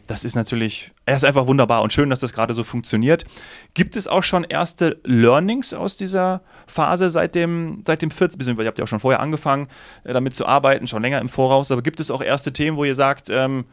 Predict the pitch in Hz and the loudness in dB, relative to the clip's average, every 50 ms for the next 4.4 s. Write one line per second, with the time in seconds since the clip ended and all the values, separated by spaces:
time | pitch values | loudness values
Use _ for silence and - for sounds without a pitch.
0 | _ _ _ _ _ _ _ _ _ - 127 123 - 135 127 120 123 151 147 156 | _ _ _ _ _ _ _ _ _ -6 -4 -4 -4 -4 -6 -2 0 0 0 2
1 | 156 156 - - 170 160 151 - 165 156 156 160 165 156 151 - 135 - - 151 | 0 -2 -2 -2 -4 -4 0 2 2 2 4 4 4 2 2 2 0 -2 -2 -2
2 | 139 131 131 127 147 147 143 - 151 143 139 135 139 131 135 139 135 131 131 117 | 0 0 2 2 2 2 2 0 0 0 0 0 -2 -2 -2 -4 -4 -4 -4 -4
3 | 107 123 120 120 120 120 120 117 110 - 117 - - 120 - - 123 120 117 117 | -2 -2 -2 -2 -2 -4 -6 -4 -4 -4 -4 -4 -4 -6 -6 -6 -4 -4 -4 -4
4 | - 120 117 113 117 120 - - | -4 -4 -2 -2 -2 -2 -4 -8